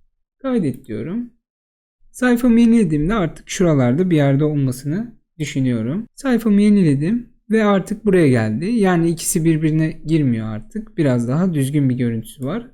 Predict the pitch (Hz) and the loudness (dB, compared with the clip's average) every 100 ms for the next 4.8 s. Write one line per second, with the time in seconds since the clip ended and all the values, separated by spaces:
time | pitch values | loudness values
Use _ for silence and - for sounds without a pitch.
0 | - 180 165 160 165 160 160 151 143 147 | -6 -6 -4 -4 -4 -4 -2 -4 -4 -4
1 | 139 143 139 156 147 - - 123 110 127 | -6 -6 -10 -10 -12 -12 -10 -8 -8 -10
2 | 185 _ _ _ _ _ - 139 139 131 | -12 _ _ _ _ _ -8 -6 -6 -8
3 | 139 131 156 156 131 127 120 110 107 101 | -12 -10 -8 -6 -4 -4 -4 -6 -8 -10
4 | - 113 120 - 113 120 135 190 | -6 -2 -2 -2 -6 -8 -8 -8